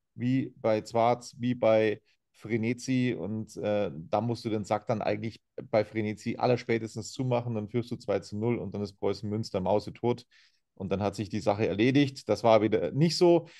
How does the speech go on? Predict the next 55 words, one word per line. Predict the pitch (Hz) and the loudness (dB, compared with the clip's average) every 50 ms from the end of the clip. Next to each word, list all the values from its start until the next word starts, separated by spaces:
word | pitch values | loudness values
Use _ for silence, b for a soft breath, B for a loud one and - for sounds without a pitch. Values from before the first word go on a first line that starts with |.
| B B B | B B B
Man | - 107 107 | -6 -2 -2
hat | 113 113 - | -2 0 2
dann | 117 107 - | 0 0 0
spät | - - 147 143 147 - | 0 2 4 4 4 4
wieder | 147 135 127 127 | 2 4 4 4
den | 110 120 123 | 2 2 2
Ausgleich | - 139 160 156 - 151 139 131 131 | 4 2 2 2 2 0 0 0 0
kassiert. | - 143 127 127 139 139 143 143 139 - | -2 -2 -2 0 -2 -2 -2 -2 -2 0
Du | 123 117 | 2 4
hast | 117 113 - - | 4 2 2 2
heute, | 131 135 139 135 139 | 4 4 4 4 2
Olli, | 135 127 131 131 131 127 127 127 B B B B _ _ | 2 2 2 2 0 0 -2 -6 B B B B _ _
ähm, | - 110 110 107 107 110 110 107 107 101 - - _ | -2 0 0 0 0 -2 -2 -2 -4 -6 -10 -12 _
äh, | - - - 80 71 78 - | -12 -12 -10 -12 -12 -12 -6
gerade | - 104 120 127 127 120 | 2 4 6 6 6 4
noch | 120 123 120 - | 2 2 2 2
den, | - 127 117 123 120 117 | 0 0 0 2 0 0
den, | 123 135 127 120 117 117 95 - | 0 2 2 2 0 -2 -2 0
den | 120 113 113 113 113 - | 0 0 0 -2 -2 0
Artikel | - 110 - - 127 127 135 127 123 120 | -2 -2 -2 -2 -2 0 2 2 2 2
veröffentlicht, | - 120 85 113 120 - 127 110 110 113 120 120 113 - - - | 2 2 2 2 2 0 -2 -2 0 0 0 0 0 -4 -6 -4
äh, | 120 101 113 110 113 | 0 2 4 4 4
Platz | 92 90 113 110 - - - _ | 2 4 2 2 2 2 -2 _
drei, | - 95 107 113 120 127 131 | 0 2 4 6 6 6 6
äh, | 131 135 135 131 - - 82 113 110 87 | 6 4 2 2 0 -2 -2 -4 -4 -4
in | - - 123 117 | -4 -4 0 0
der | 120 117 | 0 2
Tabelle | - 123 110 117 120 123 127 123 | 2 2 4 4 4 4 4 4
bis | - 131 127 - | 2 0 -2 -2
zur | - 127 | -4 -4
fünfundsiebzigsten | - - 127 123 123 120 120 127 127 - - 117 110 - - 117 | -2 0 0 0 0 0 0 -2 -4 -4 -8 -8 -8 -8 -6 -4
Minute. | 117 120 131 151 156 151 156 - | -2 0 2 2 4 4 2 0
Das | - - - | 0 -2 -2
hat | 147 151 - | -4 -2 -2
man | 139 113 | -2 -2
doch | 113 113 | -2 -2
irgendwann | - 101 107 107 107 107 104 104 | -2 -4 -4 -2 0 -2 -2 -2
schon | - - 104 101 | -4 -4 -4 -2
mal. | 98 101 110 123 131 131 | 0 2 2 2 2 2
Also | - 113 101 107 110 | 0 -2 -2 -2 -2
das | 98 104 104 - | -4 -4 -6 -6
ist, | 120 117 120 - - | -6 -6 -6 -8 -8
äh, | 113 | -6
eine, | - 98 - 64 92 113 117 113 110 - | -4 -4 -2 0 0 0 2 2 0 0
eine, | - 107 110 107 82 | 0 -2 -2 -2 -2
eine | 85 117 113 107 | 0 -2 -2 -4
Krankheit, | - - 123 139 147 - 131 120 | -2 -2 -2 0 2 0 -2 0
die | 123 127 | 0 -2
es | 117 135 | -2 -2
unter | 127 110 123 120 | 0 0 0 0
Michael | 120 131 127 135 113 110 | 0 0 2 2 2 2
Kölner | 110 - 131 139 143 143 | 2 0 0 0 0 0
schon | 139 139 131 123 | -2 -2 -4 -4
gegeben | 117 110 123 127 127 131 131 131 | -4 -2 -2 -2 0 2 2 2
hat. | 131 131 131 | 2 2 -2